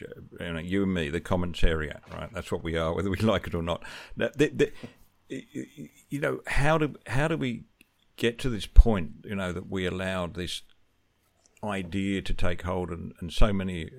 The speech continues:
well, you, you're not, and I hope I'm not, but so many of our fellow commentators are too afraid even to tackle this subject, and, um, it, it's, it's just,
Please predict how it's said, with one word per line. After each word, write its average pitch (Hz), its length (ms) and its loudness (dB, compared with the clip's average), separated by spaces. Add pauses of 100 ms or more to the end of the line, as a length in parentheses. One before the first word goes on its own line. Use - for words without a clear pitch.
(280)
well, 90 260 -20
you, 101 200 -2
you're 110 240 6
not, 90 300 -2
and 87 200 -8
I 85 180 -8
hope 95 220 0
I'm 107 200 2
not, 85 200 -6
but 98 120 -8
so 101 220 6
many 95 320 -4 (720)
of 101 100 0
our 104 160 4
fellow 98 640 4 (100)
commentators 90 800 4 (120)
are 92 60 -6
too 95 220 4
afraid 87 400 -4
even 80 280 -8
to - 100 -10
tackle - 500 2 (100)
this 82 220 -10
subject, 82 540 -6
and, 98 320 -4
um, 95 380 -4 (460)
it, 113 220 -12
it's, - 460 -10
it's - 240 -12
just, - 300 -8